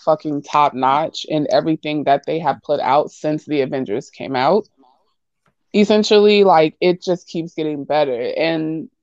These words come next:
No Way Home was such a glorious tribute to writing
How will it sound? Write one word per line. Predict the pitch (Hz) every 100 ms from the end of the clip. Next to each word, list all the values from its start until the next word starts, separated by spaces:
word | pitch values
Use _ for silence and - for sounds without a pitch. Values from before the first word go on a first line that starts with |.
| _ _ _
No | 170 165
Way | 185 175
Home | 170 160 165 165 156 147
was | 143 -
such | - 160 -
a | 160 147
glorious | 151 151 147 151 156 151 147 143 156 - - - _ _ _ _ _ _ _ _ _ _ _ _ _ _ _ _ -
tribute | - 196 175 151 92 - _ - _ _ _ _ - -
to | 180 156 147 123 123 82 -
writing | 151 160 156 170 143 107 78